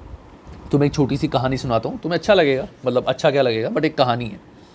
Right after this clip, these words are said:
जैसे ओएमआर sheet का किस्सा है, ओएमआर sheet क्या scan करता है? बच्चे ने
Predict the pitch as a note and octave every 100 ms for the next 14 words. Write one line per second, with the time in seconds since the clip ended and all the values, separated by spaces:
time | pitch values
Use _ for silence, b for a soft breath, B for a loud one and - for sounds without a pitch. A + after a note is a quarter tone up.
0 | B B B B - - - D3 C#3+ A3+
1 | G#3+ D#3+ E3+ F3+ G3 - F3+ F#3+ F#3 F3+
2 | - E3+ C#3+ G#3+ - b b b - -
3 | D#3+ G3 G#3+ A3+ A3 A3 G#3+ - A3+ G#3+
4 | - D#3+ B2+ A#2 G#2+ G2 F#2 - - -
5 | B2+ C#3 - - G3 G3+ D#3+ D#3